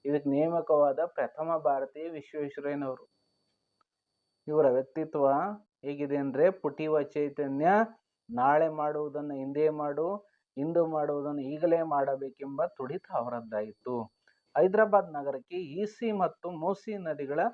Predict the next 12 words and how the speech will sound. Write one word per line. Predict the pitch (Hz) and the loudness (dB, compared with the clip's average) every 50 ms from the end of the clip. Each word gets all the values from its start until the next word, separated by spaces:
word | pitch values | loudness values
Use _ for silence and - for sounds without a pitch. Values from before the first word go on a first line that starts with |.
| - _ _ _ _ _ _ _ - | -6 _ _ _ _ _ _ _ 4
ಪ್ರವಾಹದಿಂದ | 135 131 131 131 151 196 214 226 220 214 190 160 151 139 143 139 147 165 | 4 6 6 6 6 6 6 6 4 2 -2 -4 -4 -6 -8 -6 -2 -2
ಅಪಾರ | 160 123 101 98 - _ 156 165 175 190 196 202 208 202 185 160 | -2 -2 -4 -10 -6 _ 4 6 6 6 6 6 4 2 0 -2
ನಷ್ಟ | 143 135 127 - _ _ 196 233 | -4 -8 -14 -16 _ _ -10 -10
ಸಂಭವಿಸುತ್ತಿತ್ತು. | - - - 175 147 117 113 104 104 _ _ - 107 - _ _ - 131 127 123 120 110 107 104 95 95 - _ _ _ _ _ _ _ - | -8 -8 -10 -10 -8 -8 -10 -10 -10 _ _ -20 -20 -20 _ _ -8 -6 -4 -2 -2 -2 -2 -4 -6 -8 -12 _ _ _ _ _ _ _ 4
ಅದನ್ನು | 160 190 233 240 226 214 | 8 8 8 8 8 6
ತಡೆಯಲು | 202 170 151 147 143 151 190 | 2 2 2 0 -2 0 -2
ಎರಡೂ | 208 185 156 156 180 208 233 | 0 0 0 2 2 2 0
ನದಿಗಳಿಗೂ | 233 214 185 160 160 147 147 151 151 175 214 | 0 0 -2 -4 -6 -8 -8 -10 -4 -4 -4
ಪ್ರತ್ಯೇಕ | 208 - 160 143 - _ 202 220 240 240 240 214 | -2 -2 -4 -4 -2 _ 2 2 2 2 0 -2
ಜಲಾಶಯ | 170 165 165 160 160 165 160 156 160 170 160 | 0 2 2 4 6 4 4 4 0 -4 -6
ನಿರ್ಮಿಸುವುದರ | 156 160 156 156 156 156 147 - - 151 139 143 135 | -6 -6 -8 -8 -6 -8 -8 -6 -6 -4 -2 -2 0
ಮೂಲಕ | 143 143 143 135 139 135 - | 0 0 0 0 0 2 4